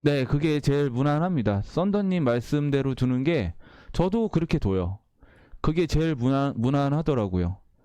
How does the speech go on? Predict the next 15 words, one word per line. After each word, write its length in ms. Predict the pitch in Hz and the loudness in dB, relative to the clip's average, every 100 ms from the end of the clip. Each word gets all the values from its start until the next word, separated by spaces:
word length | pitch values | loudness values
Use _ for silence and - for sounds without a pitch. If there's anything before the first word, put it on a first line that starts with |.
| - | -10
뭐 380 | - 107 107 104 - _ _ - | -2 0 2 -2 -6 _ _ -10
스트레스 540 | - - 220 - 175 - | -6 0 0 0 0 2
덜 220 | 117 117 | 0 0
받고 640 | 117 - 151 147 90 82 - - - - - | -2 0 0 0 0 -4 -10 -20 -20 -16 -2
공격할 440 | 131 156 - 147 | 0 2 0 0
때는 240 | - 135 127 | 0 -2 0
또 140 | 135 | -2
시원하게 460 | 123 185 180 165 139 | 2 0 2 0 0
공격할 420 | 110 110 - 120 | 0 0 0 0
수 100 | 101 | -2
있고, 260 | 92 - | -2 -2
그래서 440 | 92 90 104 120 104 - _ _ - _ - - - - _ | 0 0 0 -2 -6 -18 _ _ -20 _ -20 -18 -18 -18 _
이렇게 240 | - 107 - | -8 -4 -4
두고 240 | - 117 | -2 -2
있고요. 400 | 101 - 139 147 | -2 -2 -2 -2